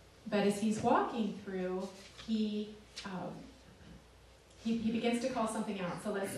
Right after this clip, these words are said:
"Therefore, my brothers and sisters, whom I love and long for," uh, we talked about his affection, but you think about, um, he's also aware of something else that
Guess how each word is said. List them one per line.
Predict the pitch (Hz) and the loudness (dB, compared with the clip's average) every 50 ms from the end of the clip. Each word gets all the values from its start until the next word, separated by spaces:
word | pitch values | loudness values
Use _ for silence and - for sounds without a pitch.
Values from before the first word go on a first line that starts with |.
| 190 180 | -2 2
"Therefore, | 220 220 220 220 262 247 233 | 4 4 6 6 6 6 6
my | 226 | 6
brothers | 220 220 220 220 220 | 6 6 4 4 2
and | 220 214 | 2 0
sisters, | - 226 226 - - 220 214 - | 0 0 0 0 0 0 -2 0
whom | - 208 202 | 0 0 0
I | 202 202 | 2 2
love | 202 214 240 247 - 294 269 | 4 6 6 6 6 4 4
and | 240 240 | 4 4
long | 220 214 214 214 | 2 2 2 0
for," | - - 208 196 196 196 - - - - - - - - - | -2 -4 -4 -4 -2 -2 -4 -6 -8 -10 -14 -16 -14 -6 -2
uh, | 214 | 0
we | 208 214 214 | 0 2 2
talked | 220 226 214 214 214 226 | 2 2 2 2 2 2
about | 240 233 220 214 214 214 | 2 2 4 4 4 2
his | 226 226 | 0 -2
affection, | 214 - - 226 226 226 - - 226 214 202 202 | -2 -2 0 0 0 0 -2 -2 -2 0 0 2
but | 202 - | 0 0
you | 220 233 | -2 -2
think | 247 370 370 381 | -2 -2 -2 -2
about, | 320 - 254 208 196 196 202 208 - - - - - - - - - | 0 2 2 4 6 6 6 4 4 -2 -8 -12 -14 -18 -18 -6 0
um, | 220 220 220 214 214 208 208 - - | 2 4 4 4 2 2 -2 -4 -6
he's | - 254 247 | -4 -2 4
also | 254 254 277 - - 330 311 294 | 6 6 6 6 6 4 6 6
aware | 262 240 247 240 233 233 240 | 6 8 8 8 8 8 8
of | 240 233 | 6 4
something | 240 247 220 202 208 208 202 208 | 4 2 2 2 2 2 2 2
else | 202 190 214 214 - - - - - | 2 2 0 -2 -4 -8 -12 -8 -6
that | 208 208 - | -6 -6 -6